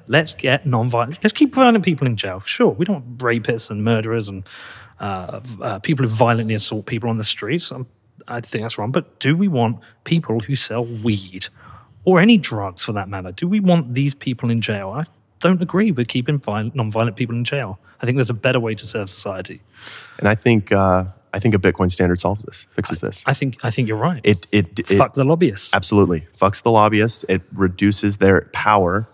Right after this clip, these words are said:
Speaker 2: because they no longer now have the, the power over our politicians. Because as, you know, as we say, we de-, uh, we're demonetizing the political class by using Bitcoin. Um, yeah,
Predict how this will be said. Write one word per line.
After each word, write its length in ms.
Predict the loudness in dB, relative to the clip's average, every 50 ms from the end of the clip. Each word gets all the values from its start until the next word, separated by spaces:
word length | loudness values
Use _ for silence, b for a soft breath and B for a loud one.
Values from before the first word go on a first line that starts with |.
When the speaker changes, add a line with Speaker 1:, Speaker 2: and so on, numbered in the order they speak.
| b b b b _
Speaker 2:
because 260 | -6 -2 0 0 0 2
they 100 | 2 2
no 160 | 4 4 4
longer 600 | 4 4 4 4 4 4 4 4 2 2 0 -4 -6
now 400 | -4 -2 0 2 0 0 -2 -4 B B B B
have 220 | 0 0 0 2
the, 160 | 0 0 0 0 -4
the 80 | -8
power 380 | -6 -2 2 2 4 4 4 4
over 240 | 2 2 2 4 2
our 100 | 2 2
politicians. 720 | 0 -2 -2 -2 -2 -4 -6 -4 -4 -4 -6 -6 -8 -12 _ -6
Because 220 | -2 -2 0 -2 -2 _ -2
as, 260 | 2 2 2 2 0 -4 _ _ -6
you 60 | -4
know, 100 | -2 -2
as 100 | -2 0
we 100 | 0 0
say, 280 | 0 2 2 2 0 0 b b b b
we 60 | -2 -2
de-, 320 | 2 4 4 4 6 4
uh, 180 | 4 4 2 2
we're 200 | 0 -2 -4 -6 -8 -10 -4
demonetizing 720 | 0 2 2 4 4 2 2 2 0 0 0 0 0 -2 -2
the 60 | -2
political 320 | -2 -2 -2 -2 -4 -8
class 480 | -4 0 0 0 0 -2 -6 -10 -12 B B B B B B
by 160 | 0 2 2
using 420 | 2 2 2 2 2 2 0 0 2
Bitcoin. 560 | 0 0 0 -2 -8 -8 -8 -10 -12 -4 -2
Um, 400 | 0 0 0 0 -2 -4 -6 -8 B B B B B B B B B B 0
yeah, 120 | 0